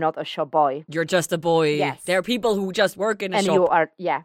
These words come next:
Speaker 2: This is basically the scene, because there's not that much in the scene, but this scene is so, so important
Speaker 1: Yes.
Speaker 2: because it is literally the turning point. And do you know what's hilarious? It's exactly the halfway moment of the
Speaker 1: Oh
Speaker 2: movie.
Speaker 1: my God.
Speaker 2: Because I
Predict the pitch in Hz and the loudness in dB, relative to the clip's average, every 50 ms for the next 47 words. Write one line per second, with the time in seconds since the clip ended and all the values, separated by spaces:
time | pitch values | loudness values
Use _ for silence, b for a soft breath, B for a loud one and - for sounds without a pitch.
0 | _ - 214 196 320 - 381 359 262 _ 247 233 233 202 214 196 202 190 170 175 | _ -12 -4 0 0 0 0 -2 -2 _ -2 -2 0 -2 -4 -6 -6 -8 -8 -4
1 | - 190 202 196 196 294 302 370 480 403 - - - - - 233 247 - 220 262 | -2 -2 -2 -2 -6 -6 -2 -2 -2 -2 0 -2 -4 0 2 0 0 2 0 -2
2 | 320 277 - - - - _ 240 254 - 254 247 226 208 202 - 349 370 262 202 | -2 -2 -4 -12 -14 -12 _ -6 -4 -4 -4 -4 -6 -8 -6 -2 -2 -2 -2 -2
3 | 185 220 220 196 302 349 - - 302 277 262 214 - - - - - 285 247 - | -4 -4 -4 -2 -2 -4 -4 -4 -6 -6 -6 -8 -10 -8 -6 -4 -4 -4 -4 -4
4 | 285 254 240 202 202 - 277 302 214 202 196 175 127 - - - 240 233 240 247 | -4 -4 -4 -6 -6 -4 -4 0 4 4 4 4 2 -2 -10 -10 -8 -4 -4 -6
5 | 220 247 254 226 269 262 247 262 269 - 233 233 226 214 - 302 359 339 233 185 | -4 -4 -6 -4 -6 -6 -6 -8 -8 -8 -8 -8 -10 -4 -2 -2 -2 -2 -4 -6
6 | - 196 175 170 175 202 202 196 262 277 285 311 302 285 - - 254 294 302 247 | -10 -10 -8 -8 -8 -8 -8 -8 -6 -4 -4 -2 -4 -4 -4 -4 -2 -2 0 0
7 | 196 175 180 220 - - - _ _ _ - 214 202 208 202 196 180 196 226 233 | 0 -2 -2 -4 -8 -14 -16 _ _ _ -8 -6 -6 -6 -8 -4 -2 -2 -2 -2
8 | _ 226 220 202 202 190 - 226 214 214 214 - - 185 196 185 180 175 165 147 | _ -8 -8 -8 -8 -6 -4 -2 -2 -2 -2 -4 -4 -2 0 0 0 -2 -4 -6
9 | - - 180 185 185 185 175 175 160 - - 359 381 - 440 453 508 494 - 294 | -8 -4 -4 -2 -2 -2 -4 -6 -8 -6 -4 -4 -2 0 2 0 0 0 -2 -4
10 | 294 320 370 403 440 359 320 294 247 240 196 190 _ _ _ 220 233 254 247 330 | -4 -2 -2 -2 -2 -2 -2 -4 -6 -8 -12 -14 _ _ _ -2 0 0 2 6
11 | 453 440 453 480 | 6 6 8 8